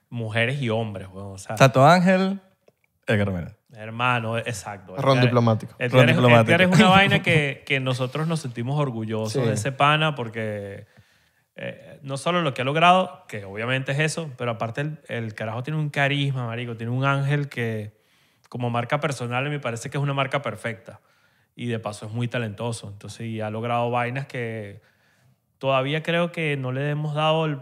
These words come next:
Speaker 1: desde mi punto de vista, el valor que el pana tiene para Venezuela.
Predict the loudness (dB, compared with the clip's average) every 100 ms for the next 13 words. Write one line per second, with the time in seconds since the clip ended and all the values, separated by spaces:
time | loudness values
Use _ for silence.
0 | -8 -6 -6 -6 -8 -6 -4 -4 -4 -8
1 | -10 _ _ _ -10 -6 -4 -4 -6 -6
2 | -4 -2 -2 -2 -4 -4 -4 -4 -4 -4
3 | -6 -8 -8